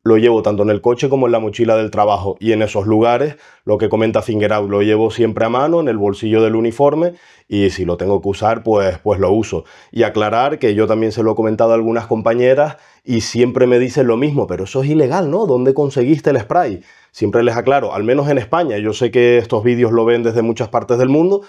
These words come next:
en ot-, en otros países tendrán que consultar las, las bases legales de sus países, pero en España es, al menos este que está comprado en una tienda, en una armería, de forma completamente legal,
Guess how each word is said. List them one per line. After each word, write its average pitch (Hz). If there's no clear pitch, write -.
en -
ot-, -
en 113
otros 101
países 120
tendrán 101
que 98
consultar 110
las, 90
las 87
bases 101
legales 110
de 113
sus 107
países, 170
pero 101
en 104
España 131
es, 175
al 104
menos 131
este 120
que 104
está 117
comprado 123
en 117
una 107
tienda, 147
en 135
una 110
armería, 104
de 104
forma 117
completamente 104
legal, 165